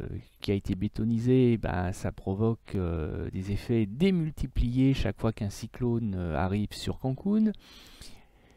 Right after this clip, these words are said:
Les sept cent cinquante tonnes de, de déchets par jour, la pollution est partout. Du coup, les décharges sauvages se multiplient bien à l'abri des regards des touristes, mais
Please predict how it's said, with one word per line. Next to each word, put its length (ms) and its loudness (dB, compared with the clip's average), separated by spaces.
Les 420 8
sept 240 4
cent 120 -2
cinquante 420 0
tonnes 300 0
de, 120 2
de 200 2
déchets 320 4
par 240 -2
jour, 440 2
la 100 2
pollution 520 -2
est 80 0
partout. 500 0
Du 100 -2
coup, 260 0
les 120 6
décharges 680 4
sauvages 760 4
se 200 -8
multiplient 920 -2
bien 280 4
à 80 6
l'abri 640 4
des 140 4
regards 680 4
des 100 0
touristes, 680 2
mais 680 2